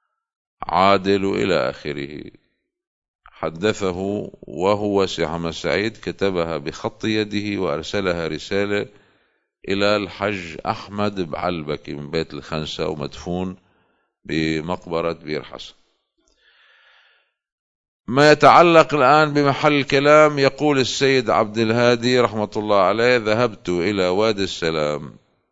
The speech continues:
في أول الليل، وكنت جالساً بجوار قبر المرحوم السيد القاضي، وأنا أخاطبه: 'يا سيدنا، أين دروسك؟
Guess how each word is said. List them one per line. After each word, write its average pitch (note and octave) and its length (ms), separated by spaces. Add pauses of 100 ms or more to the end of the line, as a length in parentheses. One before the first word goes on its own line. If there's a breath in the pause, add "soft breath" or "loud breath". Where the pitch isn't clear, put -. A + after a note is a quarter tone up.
(340)
في F2+ 380
أول F#2 340
الليل، C#2+ 540 (1500)
وكنت D2+ 1040 (560)
جالساً D2+ 640
بجوار D#2 800
قبر D2 560
المرحوم D2 720
السيد D#2+ 360
القاضي، D2+ 680 (840)
وأنا B2 480
أخاطبه: G2 880
'يا - 180
سيدنا، F#2 680
أين F#2 280
دروسك؟ D#2+ 640